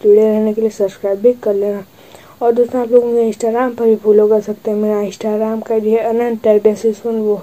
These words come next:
सब लिंक है, जा करके फॉलो कर लेना। तो दोस्तों, इस तरह से आपको कुछ भी वीडियो चाहिए तो नीचे कमेंट करना ना भूलिएगा, हम आपका वीडियो लाने की पूरी ही कोशिश करेंगे। तो दोस्तों, मिलते हैं कोई ऐसे और वीडियो में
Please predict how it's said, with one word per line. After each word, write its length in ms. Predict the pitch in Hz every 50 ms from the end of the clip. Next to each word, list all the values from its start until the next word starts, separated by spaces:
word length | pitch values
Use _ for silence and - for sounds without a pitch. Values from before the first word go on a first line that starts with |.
| - -
सब 60 | 214
लिंक 360 | 208 208 220 214 208 190 202
है, 80 | 208 208
जा 160 | 208 196 190
करके 340 | - 202 185 180 - 208 202
फॉलो 340 | - - 208 214 233 247 247 247 -
कर 180 | - 208 202 190
लेना। 300 | 208 214 214 214 214 208 - - - - - - - - - - - - -
तो 100 | 214 208
दोस्तों, 480 | 208 208 196 202 - 214 208 208 208
इस 80 | 220 220
तरह 180 | - 247 240
से 160 | 226 214 240 233
आपको 300 | 226 233 233 - - -
कुछ 160 | - 226 220 208
भी 200 | 220 247 254 254 - - - - - - -
वीडियो 240 | 226 220 208 214 208
चाहिए 200 | 208 220 208 202
तो 160 | 196 - 202
नीचे 340 | 190 202 202 202 196 262 262
कमेंट 360 | 254 254 240 240 233 214 214
करना 220 | - 208 196 196 190
ना 220 | 185 196 202 214
भूलिएगा, 440 | 214 233 220 214 208 208 202 214 202
हम 220 | 202 214 233 247
आपका 280 | 247 226 226 - 226 214
वीडियो 300 | 190 202 190 190 214 208
लाने 340 | 196 196 196 190 196 196 190 -
की 80 | - 180
पूरी 300 | - - 196 185 190 190
ही 80 | 214
कोशिश 400 | 226 - 233 220 202 180 - -
करेंगे। 460 | - - 202 196 196 196 196 196 196 185
तो 200 | - 202 196 190
दोस्तों, 280 | 185 - - - 196
मिलते 320 | 196 196 190 185 - - 254
हैं 120 | 247 254
कोई 200 | 254 254 254 240
ऐसे 240 | 247 233 - 233 233
और 160 | 226 226 220
वीडियो 300 | 214 220 208 214 226 214
में 140 | 214 226